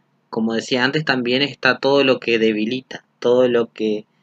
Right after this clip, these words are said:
no apoya la vida. Y todos esos niveles por debajo de doscientos también tienen su nombre. Empezando por el nivel más bajo, que es el número que está en el veinte de la escala,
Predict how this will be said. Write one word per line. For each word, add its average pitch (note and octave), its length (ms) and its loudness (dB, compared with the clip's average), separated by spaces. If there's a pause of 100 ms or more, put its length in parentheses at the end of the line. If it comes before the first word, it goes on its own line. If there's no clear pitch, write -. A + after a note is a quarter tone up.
(220)
no C3+ 220 0
apoya A2+ 420 -2
la G2+ 140 -6
vida. F#2 220 -10 (760)
Y B2 80 -8
todos C3 180 6
esos C#3+ 240 -2
niveles C3+ 420 0
por A2 200 -2
debajo A#2 260 0
de D#3 80 8
doscientos E3+ 480 0
también C3 340 -2
tienen B2+ 280 0
su A#2+ 160 -6
nombre. - 340 -8 (760)
Empezando C#3 680 -2
por A#2+ 260 -2
el G#2+ 440 -4
nivel A#2+ 260 -2
más D3 160 -6
bajo, D#3 460 -2 (600)
que A#2 120 -6
es A2+ 100 -8
el A#2+ 120 -6
número B2 640 -2
que A#2 100 -10
está B2 160 -4
en B2 80 -4
el A#2 340 0 (240)
veinte C#3 520 0
de C3+ 100 -2
la A#2+ 80 2
escala, B2+ 520 -2